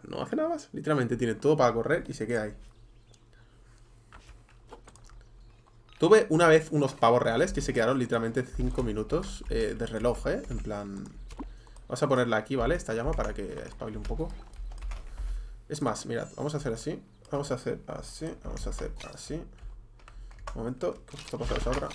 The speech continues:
Vamos a hacer así. Y esta sí, esta fotito, esta fotito sí que sí, chavales. Se viene captura de pantalla. Y nada, aquí tenemos. Pero ¿cómo corren?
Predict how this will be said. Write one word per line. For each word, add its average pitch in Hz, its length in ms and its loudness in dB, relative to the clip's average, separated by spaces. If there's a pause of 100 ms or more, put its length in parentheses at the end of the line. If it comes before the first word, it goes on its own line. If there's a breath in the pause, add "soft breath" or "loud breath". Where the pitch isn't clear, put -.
Vamos 123 160 -4
a 113 40 -2
hacer 101 140 -4
así. 135 200 -6 (580 soft breath)
Y 123 100 0
esta 117 260 2
sí, 101 200 -4
esta 104 220 -2
fotito, 113 580 0 (100)
esta 117 260 -2
fotito 123 380 -6
sí - 160 -8
que - 100 -16
sí, - 120 -14
chavales. - 400 -12
Se - 320 -10
viene 147 540 -2 (480)
captura 110 840 6
de 104 40 4
pantalla. 147 640 8 (800 loud breath)
Y 143 80 2
nada, 139 280 10
aquí 135 160 -6
tenemos. 135 260 2 (760)
Pero 113 220 0
¿cómo 165 240 4
corren? 127 320 4